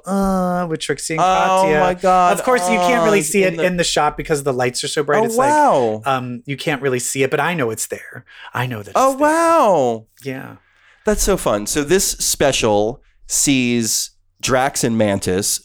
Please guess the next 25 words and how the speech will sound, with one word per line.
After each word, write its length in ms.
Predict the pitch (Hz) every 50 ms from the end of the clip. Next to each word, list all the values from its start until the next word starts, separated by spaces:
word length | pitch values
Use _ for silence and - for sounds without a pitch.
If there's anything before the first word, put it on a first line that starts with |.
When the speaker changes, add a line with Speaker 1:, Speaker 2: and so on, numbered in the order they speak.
| _ _
Speaker 2:
focus 600 | - - - - 143 135 127 - 131 120 - -
on 180 | 110 104 101 98
them, 400 | 95 90 90 87 92 95 92 _ -
a 100 | 170 180
much 300 | 185 208 220 220 - -
welcome 680 | 214 226 240 262 285 285 277 254 247 - - 127 113
focus 420 | 107 - 120 101 92 - 98 - -
on 100 | 95 92
Drax 340 | - 98 92 90 90 - -
and 100 | 92 90
Mantis, 540 | 90 90 90 90 - 92 92 90 - - - - - - - - - _
trying 400 | - - 175 175 180 185 185 180
to 480 | 180 - 180 170 151 147 143 139 143 - _ -
lift 400 | 147 156 185 185 180 - - -
Peter's 320 | - - 151 135 127 120
spirits 720 | - - - 123 113 113 110 107 107 - - - - - - _ _ _ _ _ _ _ _ -
this 260 | 120 143 147 - -
Christmas 580 | - - 113 107 - - - 110 104 98 -
because 360 | - - 127 - 143 131 120 104
they 160 | 127 127 123
know 240 | 127 131 127 127 123
that 200 | 123 113 101 -
Yondu 800 | 127 127 135 123 123 123 127 123 120 113 117 107 104 101 98 95
was 200 | 98 107 104 -
very 340 | 117 101 101 104 104 -